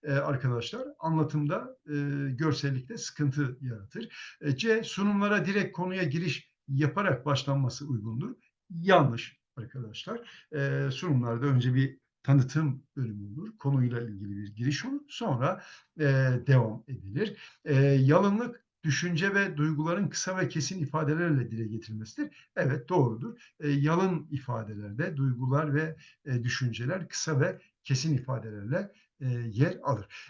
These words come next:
Evet arkadaşlar hatırlayın bir şiirimiz vardı. Bu şiirimizle ilgili iletişim öğelerini şemaya göre yapın demişti.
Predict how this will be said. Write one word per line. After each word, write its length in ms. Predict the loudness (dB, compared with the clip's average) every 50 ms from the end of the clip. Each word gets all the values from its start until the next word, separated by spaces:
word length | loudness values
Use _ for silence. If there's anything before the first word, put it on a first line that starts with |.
| 4
Evet 220 | 8 8 8 8 6
arkadaşlar 500 | 2 2 2 0 0 0 0 -2 0 2
hatırlayın 480 | 2 2 2 0 0 0 0 0 -2
bir 320 | -4 -4 -4 -6 -8 -12 _ -12
şiirimiz 840 | -10 -8 -6 -6 -4 -2 0 0 2 0 0 0 0 0 0 0
vardı. 500 | 0 0 0 -2 -2 0 0 0 0 -2 -4 -14 -20 _ -8
Bu 220 | -4 -2 -2 -2 -2
şiirimizle 680 | -2 -2 0 2 2 2 2 2 2 2 0 0 -2
ilgili 640 | -2 -2 -4 -4 -2 -2 0 2 0 0 -2 -8 _ _ _ _ -2
iletişim 600 | 2 6 6 6 6 4 2 0 0 -2 -2 -4 -2
öğelerini 680 | 0 2 2 2 2 2 2 2 4 4 4 4 2 -2 -6 -16 -20 _ _
şemaya 520 | -8 -4 0 2 4 4 6 4 4 4
göre 440 | 2 0 -2 -4 -2 -2 -4 -6 -6 -2
yapın 380 | 0 2 2 4 2 0 0 -2 -10 -10
demişti. 560 | -8 -8 -8 -8 -10 -12 -8 -8 -8 -8 -8